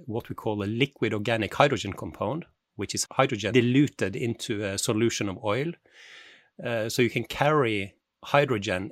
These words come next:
in different ways on board your vessel. It need not only be pressurized or liquefied. Um, and I think it's quite interesting to see that these kind of technologies are being piloted and tested first in the offshore wind segment,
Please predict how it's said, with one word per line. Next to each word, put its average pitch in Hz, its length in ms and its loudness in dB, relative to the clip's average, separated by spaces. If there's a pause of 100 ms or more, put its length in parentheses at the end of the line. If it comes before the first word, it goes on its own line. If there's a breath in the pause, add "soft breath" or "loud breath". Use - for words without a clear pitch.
in 117 260 -2
different 143 460 -2
ways 120 240 0
on 107 100 -2
board 107 200 -2
your 98 80 -2
vessel. 104 260 -2
It 104 100 -8
need 147 360 2
not 143 180 -4 (100)
only 131 260 -2
be 110 100 -2
pressurized 107 680 2
or 104 80 -6
liquefied. 101 600 -4 (580 soft breath)
Um, 123 340 -4 (280)
and 143 160 6
I 143 40 8
think 196 200 0
it's 165 100 0
quite 165 180 2
interesting 127 460 0
to 117 100 -4
see - 140 -2
that 123 180 -2
these 147 200 0
kind 147 180 0
of 120 60 -4
technologies 120 580 -2
are 107 80 -6
being 107 180 -4
piloted 113 560 0
and 101 120 -4
tested - 340 -4
first - 640 -2
in 127 140 -4
the 120 80 0
offshore 120 260 0
wind 117 160 0
segment, 110 420 -6